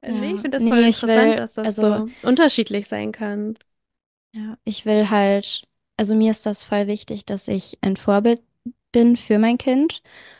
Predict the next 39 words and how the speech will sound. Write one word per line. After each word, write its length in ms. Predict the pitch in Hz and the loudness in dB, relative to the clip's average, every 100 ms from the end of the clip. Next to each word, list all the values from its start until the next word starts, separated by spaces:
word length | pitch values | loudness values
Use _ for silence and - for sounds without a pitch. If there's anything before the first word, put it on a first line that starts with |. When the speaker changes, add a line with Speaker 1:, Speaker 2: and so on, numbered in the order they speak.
| _ _ | _ _
Speaker 2:
und 600 | 208 202 196 196 - - | -4 -2 -2 -6 -10 -8
dass 240 | 208 190 - | -4 -4 -2
ich, 580 | 196 196 - - - - | -2 -4 -6 -14 -18 -4
ähm, 440 | 196 190 196 208 _ _ _ _ _ _ _ _ | -2 -2 -2 -6 _ _ _ _ _ _ _ _
auch 360 | 202 196 180 - - | -4 -4 -4 -12 -2
mein 220 | 202 190 | -2 -2
Kind 320 | 190 226 214 | 0 4 4
in 160 | - 202 | 2 0
jeder 380 | 196 202 196 196 | 2 2 2 -2
Lebensphase 960 | - 214 202 196 - 202 196 196 196 190 _ _ _ _ _ | 0 2 2 0 -4 -6 -4 -4 -6 -6 _ _ _ _ _
als, 560 | 196 190 196 - - _ _ _ _ _ _ - | -4 -4 -4 -4 -6 _ _ _ _ _ _ -4
also 180 | 190 196 | -2 0
begleiten 520 | 202 208 208 240 226 | 0 2 2 2 0
kann 200 | 214 208 | 2 0
und 80 | 196 | 0
unterstützen 720 | 190 196 - 247 240 - 214 | -4 -8 -2 -2 -2 -2 0
kann 440 | - 208 214 233 - | 0 0 2 2 0
und 240 | 202 196 | -4 -6
fürs, 320 | - 196 - _ | -8 -10 -10 _
für 140 | - | -8
das 160 | 190 - | -8 -6
Kind 220 | - 185 202 | -6 -2 2
da 180 | 208 | 2
sein 240 | 208 196 196 | 4 0 -2
kann. 320 | - 202 202 | 0 0 0
Und 120 | 190 | -4
ich 120 | 190 | -6
will 160 | 202 208 | -2 -2
nicht, 160 | 208 202 | -2 -6
dass 120 | - | -12
das 140 | - | -14
Kind 240 | - 208 - | 0 0 2
irgendwann 440 | 202 202 196 196 | 2 2 0 0
so 100 | 196 | 0
merkt, 320 | 202 208 202 | 0 0 -4
so, 120 | - 202 | -10 -4
„Boah, 240 | 214 208 | -2 0
meine 200 | 202 202 | -2 -2
Ma-, 260 | 202 202 | -4 -6